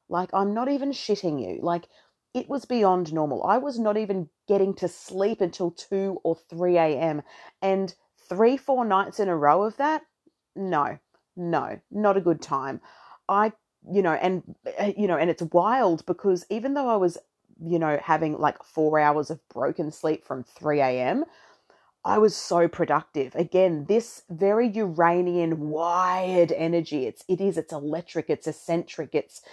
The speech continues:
you know, it's even tapping into this sort of, uh, cosmos portal of new, you know, of new awareness, of new potential. And it can keep us awake, which is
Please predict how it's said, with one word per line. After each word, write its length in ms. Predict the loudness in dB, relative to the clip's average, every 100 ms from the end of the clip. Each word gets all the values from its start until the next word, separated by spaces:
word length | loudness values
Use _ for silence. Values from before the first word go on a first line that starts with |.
| -20 -4
you 100 | 0
know, 80 | 2
it's 160 | 2
even 300 | 0 0 -2
tapping 420 | -4 -4 0 0 2
into 640 | 0 -2 0 2 4 2 -2 -20 -20 -12
this 260 | 2 2 2
sort 220 | 0 2
of, 320 | 4 2 -4 -6
uh, 600 | -4 -4 -6 -6 -8 -10
cosmos 880 | -2 2 4 2 -4 -2 -2 -4 -10
portal 640 | -4 2 2 4 2 4
of 260 | 2 0 _ _ _ _
new, 540 | -2 2 4 2 0 -4 -4
you 120 | -2
know, 260 | 0 4 2
of 120 | 2
new 260 | -2 0
awareness, 720 | 0 0 0 0 0 -2 -4 -6
of 140 | -4
new 160 | -2 -2
potential. 840 | -4 -6 -8 -8 -4 -2 -2 -6 -16 -20 -20 -20 _ _ _ -2
And 100 | 0
it 100 | 0
can 140 | -4 -2
keep 260 | 0 0
us 220 | 0 0
awake, 480 | 0 4 4 2 -2 -8
which 220 | -6 -2
is 340 | -4 -4 -14